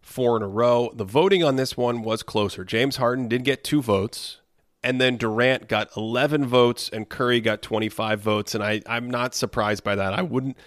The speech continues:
I wouldn't have been stunned to see Durant take it. I do think there's a little cleaner or better argument, both statistically and from combing through some of the film, for Steph, but this one I could see going either way.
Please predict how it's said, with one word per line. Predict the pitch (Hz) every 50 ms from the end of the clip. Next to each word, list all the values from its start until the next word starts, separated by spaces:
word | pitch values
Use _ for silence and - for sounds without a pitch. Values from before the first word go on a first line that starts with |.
| - _ -
I | -
wouldn't | - 135 180 185 170
have | 165 131 135
been | 143 135 123
stunned | - - - 117 117 127 139 139
to | 123 117
see | - - - 127 120
Durant | 107 107 101 98 113 117 113 107 -
take | - 113 117 117 -
it. | 123 110
I | 104 101
do | 98 110 120 123
think | - - 117 117 113 - - _ _ _ _ _ _
there's | - 107 98
a | 104
little | 110 123 123 113 107
cleaner | - - - 135 131 127 123 120 113 110
or | 104 101 98
better | 95 101 110 113 117 110 98
argument, | 107 110 110 107 113 110 110 107 101 -
both | 113 110 107
statistically | - - 104 - - 135 123 - - 113 - - 110 107 104 104 -
and | 107 110 110 107
from | - 104 98
combing | - - - 110 110 107 104
through | - - 104 98
some | - 113 104
of | 101 95
the | 98
film, | 95 - - 113 107 104 104 104 104 101 - _ _ _ _ _ _
for | - - - 127 131 135
Steph, | 131 - - - 123 117 117 - - -
but | 104 104 101 90 113 110
this | 127 131 - -
one | 120 110
I | 107 107
could | - 110 -
see | - 113 104
going | 104 98 95 95 92
either | 85 - 92 98
way. | 95 - -